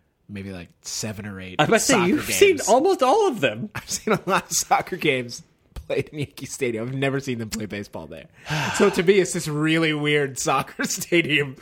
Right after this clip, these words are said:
Speaker 1: that makes
Speaker 2: Just this
Speaker 1: no
Speaker 2: terribly
Speaker 1: sense.
Speaker 2: designed soccer
Speaker 1: <laughs> What
Speaker 2: stadium.
Speaker 1: is this place that has really comfortable seats and a great concession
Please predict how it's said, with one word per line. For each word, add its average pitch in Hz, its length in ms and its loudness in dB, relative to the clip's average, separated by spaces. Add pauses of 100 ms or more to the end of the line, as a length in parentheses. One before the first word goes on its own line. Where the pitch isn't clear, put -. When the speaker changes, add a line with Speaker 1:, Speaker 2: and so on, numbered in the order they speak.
(120)
Speaker 1:
that 170 160 0
makes 175 160 6
Speaker 2:
Just 170 140 2
this 180 120 4
Speaker 1:
no 190 320 6
Speaker 2:
terribly 220 600 6
Speaker 1:
sense. 170 80 4
Speaker 2:
designed 156 480 4
soccer 143 240 4
Speaker 1:
<laughs> 311 40 6
What 254 80 6
Speaker 2:
stadium. 120 360 4
Speaker 1:
is - 340 -2
this - 300 0
place - 720 -2 (460)
that 196 200 2
has 214 200 0
really 185 360 0
comfortable 214 520 -6
seats 175 400 -4
and 160 160 -2
a 143 80 0
great 135 640 -2
concession 127 880 -4